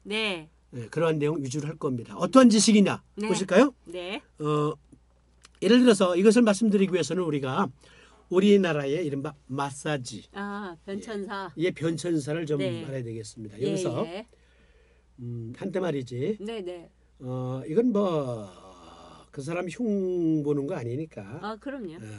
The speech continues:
Speaker 1: 네.
Speaker 2: 우리나라에 할머니 복지부 장관이 있었어요.
Speaker 1: 네.
Speaker 2: 할머니 복지부 장관이 있었는데 그
Speaker 1: 네, 네.
Speaker 2: 복지부 장관 시절에 이 피부 관리사 시험이, 예, 탄생됐었던 때 아닙니까?
Speaker 1: 네.
Speaker 2: 그 할머니 시절에
Speaker 1: 네, 네.
Speaker 2: 그 할머니가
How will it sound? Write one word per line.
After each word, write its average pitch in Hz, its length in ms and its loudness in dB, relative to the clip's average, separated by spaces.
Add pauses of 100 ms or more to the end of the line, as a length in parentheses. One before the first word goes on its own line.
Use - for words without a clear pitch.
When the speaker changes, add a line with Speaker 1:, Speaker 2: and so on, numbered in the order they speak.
(200)
Speaker 1:
네. 202 280 -8 (540)
Speaker 2:
우리나라에 196 540 6
할머니 226 800 4
복지부 196 340 -2
장관이 165 300 0
있었어요. 131 580 -4
Speaker 1:
네. 208 320 -8
Speaker 2:
할머니 247 320 12
복지부 208 320 6
장관이 180 400 6
있었는데 139 640 -2
그 208 60 -12
Speaker 1:
네, 208 160 6
네. 196 100 -2
Speaker 2:
복지부 202 260 4
장관 190 280 4
시절에 170 360 0
이 170 140 2
피부 180 460 -2
관리사 151 500 -2
시험이, 156 540 0 (600)
예, 123 260 -6
탄생됐었던 139 920 -6
때 - 100 -12
아닙니까? 107 640 -12
Speaker 1:
네. 170 540 -16 (220)
Speaker 2:
그 185 180 2
할머니 185 580 2
시절에 143 640 -6
Speaker 1:
네, 208 280 -6
네. 170 140 -8
Speaker 2:
그 147 60 -8
할머니가 139 640 -6